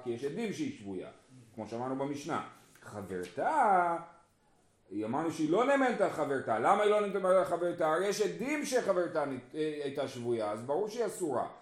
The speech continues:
אה, אבל יש עד אחד שאומר שהיא טהורה, כי הוא אומר הפוך, נכון? "חברתה משתריה אפומא דעד", היא מותרת על פי העד.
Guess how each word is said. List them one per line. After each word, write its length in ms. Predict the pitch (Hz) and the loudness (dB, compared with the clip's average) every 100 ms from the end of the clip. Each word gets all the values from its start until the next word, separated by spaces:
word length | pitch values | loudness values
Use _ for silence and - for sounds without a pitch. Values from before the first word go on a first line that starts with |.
| - _ | -20 _
אה, 300 | 92 135 160 | 2 6 6
אבל 200 | 131 110 | 6 2
יש 160 | 143 151 | -2 -2
עד 140 | 156 | 0
אחד 560 | 151 - 185 233 208 196 | 0 2 6 10 12 10
שאומר 400 | 180 165 151 156 | 8 4 4 0
שהיא 260 | 156 156 156 | -2 -2 -2
טהורה, 420 | 170 170 220 160 - | 2 6 8 8 4
כי 60 | |
הוא 60 | 110 | -4
אומר 180 | 123 139 | -4 -4
הפוך, 380 | - 226 - 101 | 2 2 2 -4
נכון? 340 | - 160 185 180 - _ _ _ | -6 -2 -2 -4 -14 _ _ _
"חברתה 480 | - 98 254 269 277 269 | -8 -4 -2 0 2 0
משתריה 400 | 214 311 302 202 | -2 0 4 4
אפומא 280 | 160 190 190 | 4 2 0
דעד", 520 | 175 147 123 120 117 113 - - | 2 0 0 0 -2 -6 -14 -6
היא 120 | 175 | -4
מותרת 380 | 170 151 151 147 | -4 0 0 0
על 80 | 127 | -2
פי 120 | 127 110 | -2 -2
העד. 180 | 90 | -4